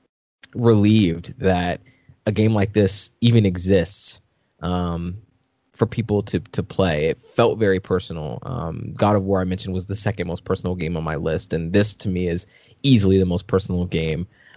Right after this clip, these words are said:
Um, it just feels like the developers are really putting everything they have, um, into what it's trying to say. And I thought that was really appreciated. So, yeah,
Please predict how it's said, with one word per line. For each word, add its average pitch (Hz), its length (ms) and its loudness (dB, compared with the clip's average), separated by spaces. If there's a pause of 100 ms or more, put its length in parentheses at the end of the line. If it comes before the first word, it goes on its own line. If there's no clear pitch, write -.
(120)
Um, 76 200 -2
it 101 80 4
just 104 240 0
feels 101 240 2
like 98 100 0
the 98 60 -6
developers 95 440 2
are 90 120 0
really 95 420 2
putting 92 320 0 (200)
everything 92 380 0
they 82 120 -4
have, 85 480 -4 (420)
um, 78 260 -6
into 92 920 0 (500)
what 98 220 4
it's 95 140 -4
trying 90 320 0
to 82 60 -4
say. - 420 -6 (640)
And 95 220 -2
I 107 240 2
thought 95 220 -2
that 98 100 0
was 120 120 -4
really 143 160 2
appreciated. - 600 -4
So, 95 760 6 (800)
yeah, 190 300 4